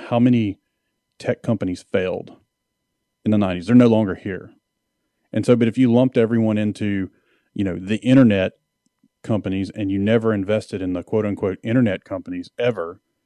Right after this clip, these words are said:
you know, you missed out on some really, really great returns, you know, with Amazon, with Apple, with,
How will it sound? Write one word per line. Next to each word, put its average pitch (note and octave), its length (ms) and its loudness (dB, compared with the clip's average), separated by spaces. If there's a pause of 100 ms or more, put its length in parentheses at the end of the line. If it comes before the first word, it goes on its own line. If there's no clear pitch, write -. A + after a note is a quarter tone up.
(580)
you A#2 80 2
know, C3+ 60 6
you F#3 100 4
missed F#3 200 0
out E3 160 0
on C3+ 100 4
some G2+ 440 -2 (120)
really, B2 240 4
really A#2+ 240 4
great G#2+ 400 0 (320)
returns, G#2 680 -4
you F2+ 40 -8
know, F2 180 -4
with F#2 280 -8 (680)
Amazon, F2+ 580 0
with F#2+ 220 -6
Apple, F2+ 500 -6
with, F#2 300 -6